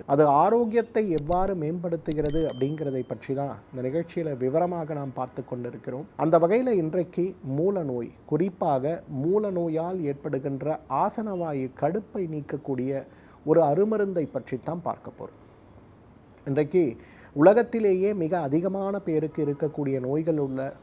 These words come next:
மிக முக்கியமான ஒரு நோயாக மூல நோய் இருக்கிறது பார்க்கலாம். அதே போல ஆபத்து இல்லாத அறுவை சிகிச்சைகள் அதிகமாக நடைபெறுகின்ற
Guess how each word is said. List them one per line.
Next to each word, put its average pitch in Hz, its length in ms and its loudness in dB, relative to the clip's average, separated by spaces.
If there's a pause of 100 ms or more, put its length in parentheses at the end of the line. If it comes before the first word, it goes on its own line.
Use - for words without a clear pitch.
(180)
மிக 147 220 0
முக்கியமான 170 500 -2 (100)
ஒரு 135 220 -2
நோயாக 135 520 -4
மூல 139 140 -4 (100)
நோய் 127 200 -4
இருக்கிறது 117 440 -10
பார்க்கலாம். - 340 -20 (120)
அதே 196 140 10 (120)
போல 208 240 0 (300)
ஆபத்து 240 360 0 (120)
இல்லாத 202 480 0
அறுவை 170 260 0
சிகிச்சைகள் 151 640 -2 (220)
அதிகமாக 185 580 -2
நடைபெறுகின்ற 165 800 -2